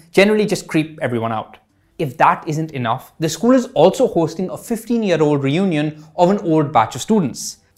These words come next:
Ex-Nilgiri Valley student Adiraj, played by Ishfaq Singh, returns to the school after more than a decade to track down his long-lost best friend and classmate, Ninad,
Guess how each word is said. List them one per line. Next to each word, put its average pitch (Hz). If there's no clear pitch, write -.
Ex-Nilgiri 151
Valley 123
student 127
Adiraj, 160
played 123
by 120
Ishfaq 113
Singh, 202
returns 233
to 220
the 180
school 180
after 165
more 180
than 214
a 196
decade 143
to -
track 220
down 170
his 135
long-lost 156
best 143
friend 123
and 123
classmate, 156
Ninad, 151